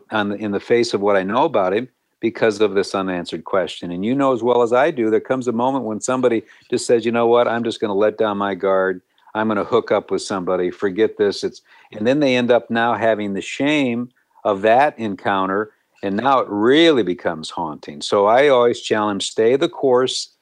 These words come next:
We don't have an answer for this, but don't beat yourself up, and certainly don't give in because it doesn't seem to be going down the way you expected. Christ himself was celibate. Paul, we think, was celibate. You're in good company.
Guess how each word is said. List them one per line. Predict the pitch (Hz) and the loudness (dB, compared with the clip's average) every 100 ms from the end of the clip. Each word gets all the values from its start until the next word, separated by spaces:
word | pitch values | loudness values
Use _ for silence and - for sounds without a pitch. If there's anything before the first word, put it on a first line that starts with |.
| _ _ | _ _
We | 110 | -2
don't | 107 123 | 0 0
have | 131 143 131 | 2 2 2
an | |
answer | 123 127 123 123 | 0 -4 -4 -4
for | - 95 | -2 -2
this, | 90 90 - - _ - | -2 -4 -6 -14 _ -10
but | - 90 | -6 0
don't | 117 127 123 | 2 0 0
beat | 143 131 | -2 0
yourself | - - 127 117 - | -2 0 2 2 4
up, | 123 117 101 | 2 2 -2
and | 95 | -4
certainly | 131 131 120 104 | -2 -2 -2 -2
don't | 95 123 127 - _ - 92 | 0 0 -2 -8 _ -18 -6
give | 95 120 104 | 2 2 4
in | 113 135 87 95 - _ _ - | 2 0 -2 -8 -14 _ _ -6
because | 107 - 110 107 - | -4 2 2 2 -2
it | 95 | -4
doesn't | 87 113 120 117 | 0 2 0 -6
seem | - 117 107 | -6 -4 -4
to | |
be | 95 101 | -4 -2
going | 104 107 101 | 0 0 0
down | 104 104 101 | -2 -2 -2
the | 98 | 0
way | 101 | 0
you | 101 101 | 2 0
expected. | 92 - 120 117 113 87 - _ _ _ | -2 -2 0 0 -2 -6 -6 _ _ _
Christ | - 113 117 - | 0 0 0 -2
himself | 127 - 139 135 - | -4 2 2 2 2
was | 110 95 | -2 0
celibate. | - 101 95 80 80 - _ _ _ - | 2 2 2 -2 -6 -10 _ _ _ -2
Paul, | 123 135 131 | 4 6 4
we | 110 | 2
think, | 98 104 95 | -2 -4 -4
was | 98 90 | -4 -2
celibate. | - 98 92 76 76 - _ _ | 0 0 0 -2 -8 -12 _ _
You're | 104 107 | -2 -2
in | 104 | 0
good | 113 127 | 0 0
company. | - 127 127 107 82 | -2 -6 -4 -4 -4